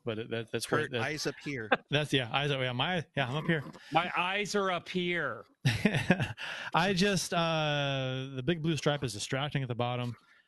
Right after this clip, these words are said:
Speaker 1: Uh, and the, the blue cuffs, I'm not sure how I feel about that. With stars on 'em, that's kinda interesting. I don't know. Weird. Um, covered by the gloves, but still. Uh,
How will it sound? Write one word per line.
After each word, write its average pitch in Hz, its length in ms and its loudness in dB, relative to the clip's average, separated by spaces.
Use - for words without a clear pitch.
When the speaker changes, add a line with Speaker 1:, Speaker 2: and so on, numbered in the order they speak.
Speaker 1:
Uh, 117 800 -2
and 127 160 -2
the, 117 80 -2
the 123 140 -2
blue 294 680 0
cuffs, - 600 0
I'm 208 80 4
not 269 120 -4
sure 247 160 -2
how 220 40 0
I - 20 -2
feel 220 160 2
about 120 240 0
that. 110 280 -4
With 110 200 -8
stars 190 420 -4
on 214 140 0
'em, 208 120 0
that's 190 160 -2
kinda 107 280 0
interesting. 147 680 2
I 151 60 2
don't 120 100 2
know. 107 200 -2
Weird. 127 360 -2
Um, 110 460 -4
covered 139 200 2
by 123 100 0
the 110 80 -2
gloves, 127 480 -2
but - 160 -2
still. 135 480 0
Uh, 123 680 0